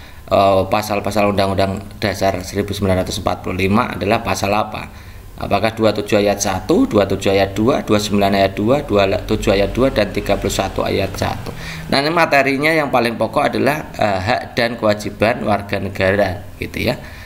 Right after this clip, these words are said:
Nanti teman-teman juga harus pelajari hak dan kewajiban di rumah, hak kewajiban di sekolah, hak kewajiban di masyarakat, dan juga hak dan kewajiban bagi warga negara. Nah, kalau warga negara khususnya untuk pasal-pasalnya teman-teman harus menghafalkan gitu ya.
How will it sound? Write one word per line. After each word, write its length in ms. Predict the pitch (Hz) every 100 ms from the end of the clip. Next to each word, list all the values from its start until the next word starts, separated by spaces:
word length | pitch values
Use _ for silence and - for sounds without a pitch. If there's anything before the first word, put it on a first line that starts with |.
| -
Nanti 240 | 95 98 117
teman-teman 400 | 107 104 104 123
juga 240 | - 92
harus 160 | 95 -
pelajari 480 | 98 - 92 98
hak 240 | 127 - 98
dan 80 | 95
kewajiban 560 | 95 95 101 - 98
di 160 | - 90
rumah, 480 | 90 92 117 190 - - -
hak 240 | 95 -
kewajiban 400 | - 98 95 98
di 80 | 95
sekolah, 520 | 92 - 92 92 117 196 180
hak 180 | 104 - -
kewajiban 480 | 104 95 - 101 95
di 80 |
masyarakat, 560 | 92 95 - 92 90 131 -
dan 160 | 113
juga 320 | 101 101 - 113
hak 240 | 104 -
dan 160 | 101 95
kewajiban 480 | 98 98 98 120 127
bagi 240 | 98 95 95
warga 240 | 95 95
negara. 400 | 95 92 95 90 - - - -
Nah, 80 | 95
kalau 240 | 139 -
warga 240 | - 104 101
negara 320 | 98 98 110
khususnya 480 | 147 101 - 123 143
untuk 400 | 110 135 - 98
pasal-pasalnya 800 | 92 101 98 104 107 127 147 -
teman-teman 480 | 101 95 104 104
harus 240 | 92 87 -
menghafalkan 960 | 104 95 92 90 - 90 85 92 90
gitu 240 | 87 -
ya. 80 | -